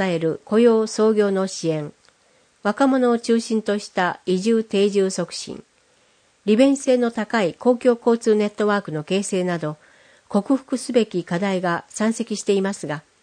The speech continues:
時代を超える優しさ、隅々まで広げる強さ、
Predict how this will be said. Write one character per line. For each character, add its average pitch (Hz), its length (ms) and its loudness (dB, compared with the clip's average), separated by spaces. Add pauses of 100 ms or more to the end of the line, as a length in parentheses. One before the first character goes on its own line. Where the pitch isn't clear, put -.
(460)
時 196 140 4
代 262 260 6
を 226 180 4
超 208 140 6
え 196 120 6
る 185 200 6
優 180 140 2
し 202 180 0
さ、 - 340 -6 (500)
隅 254 400 8
々 196 220 6
ま 160 140 6
で 147 120 2
広 208 280 4
げ 190 100 6
る 160 140 2
強 175 260 4
さ、 - 240 -4